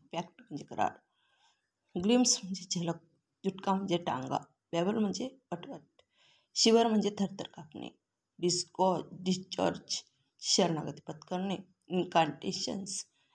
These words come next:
जादूचा मंत्र, हॅगल म्हणजे घासाघीस करणे, स्कार म्हणजे जखमेची खून किंवा व्रण,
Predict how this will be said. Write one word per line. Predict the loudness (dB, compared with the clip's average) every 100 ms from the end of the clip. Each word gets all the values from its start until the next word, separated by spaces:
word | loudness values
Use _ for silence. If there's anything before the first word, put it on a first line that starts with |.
| 0
जादूचा | 2 2 0 0
मंत्र, | 2 2 0 -4 -4
हॅगल | -6 -4 -4
म्हणजे | -4 -8
घासाघीस | -14 -12 -10 -10 -10
करणे, | -12 -14 -14 -16 _ _ _ _ _ _ -6
स्कार | 2 6 6 6
म्हणजे | 0 0 0
जखमेची | 0 -2 -6 -6 -10 _
खून | -12 -12 -6
किंवा | -2 -2
व्रण, | -2 -6 -8